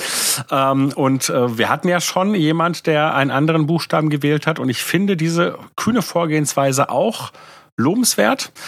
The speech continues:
Insbesondere, wenn dann halt auch was Gutes bei rauskommt. Das hatten wir gerade schon und das haben wir hier nochmal. Und, ähm, hier finde ich es besonders spannend, ne, auch wieder, wie,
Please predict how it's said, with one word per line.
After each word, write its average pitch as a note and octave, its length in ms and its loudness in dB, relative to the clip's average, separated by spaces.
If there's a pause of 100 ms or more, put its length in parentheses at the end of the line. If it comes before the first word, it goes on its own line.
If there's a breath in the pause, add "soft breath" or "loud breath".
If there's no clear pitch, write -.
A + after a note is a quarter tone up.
(360 loud breath)
Insbesondere, F3+ 800 0
wenn B2+ 140 0
dann F3+ 160 0
halt A#2 180 0
auch C3 120 0
was D#3 160 -2
Gutes D#3 220 -4
bei D#3+ 120 -2
rauskommt. A#2+ 400 -2
Das - 120 -2
hatten - 160 -4
wir G#2+ 80 2
gerade G#2 380 2
schon B3 380 0 (420 loud breath)
und C3 160 0
das B2 220 0
haben C#3+ 220 2
wir C#3 80 2
hier D3+ 540 0
nochmal. C3 1040 2 (460 loud breath)
Und, C#3+ 520 0 (300)
ähm, C3 580 2 (640)
hier E3+ 260 0
finde C4 240 0
ich G#3 100 -2
es - 80 0
besonders F3 440 0
spannend, F#3+ 800 -2 (180)
ne, D#3 300 0
auch C#3+ 220 -2
wieder, D#3 340 0
wie, D#3 440 0